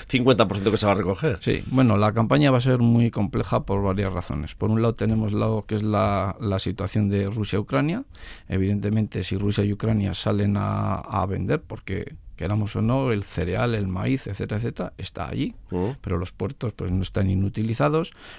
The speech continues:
Speaker 2: los hilos de almacenaje, parte de ellos también están inutilizados, s-, y nadie,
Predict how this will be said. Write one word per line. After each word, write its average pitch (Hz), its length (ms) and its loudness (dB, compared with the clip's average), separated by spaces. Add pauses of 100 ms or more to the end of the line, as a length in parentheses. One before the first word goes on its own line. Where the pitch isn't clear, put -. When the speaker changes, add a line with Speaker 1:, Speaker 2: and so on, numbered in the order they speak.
Speaker 2:
los 98 320 0
hilos 104 180 0
de 98 80 0
almacenaje, 98 720 -2 (160)
parte 101 400 -2
de 101 80 0
ellos 101 220 -6
también 107 280 0
están 110 280 0
inutilizados, 131 720 0 (420)
s-, - 160 -18 (140)
y 120 180 4
nadie, 104 380 0